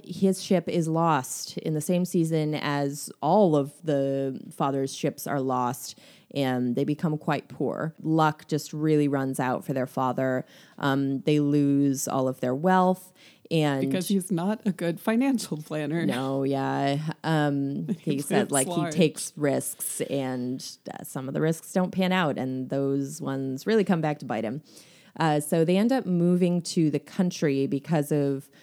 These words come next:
Speaker 1: Hope, who's another one of the sisters. Her suitor, um, is a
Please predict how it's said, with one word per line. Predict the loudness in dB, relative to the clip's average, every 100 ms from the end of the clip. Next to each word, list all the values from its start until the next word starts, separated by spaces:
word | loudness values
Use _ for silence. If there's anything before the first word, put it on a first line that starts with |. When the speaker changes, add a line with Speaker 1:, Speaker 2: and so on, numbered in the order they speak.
| -20 _ -2
Speaker 1:
Hope, | 6 8 8 4 -6 0
who's | 0 2
another | 2 2
one | 2
of | 2
the | -2
sisters. | -4 -4 -4 -4
Her | 0 2 2
suitor, | 2 0 2 2 2 2 0 -2
um, | -4 -4 -4 -4
is | -4 -2 -2 -6 -6
a | -4 -2 -2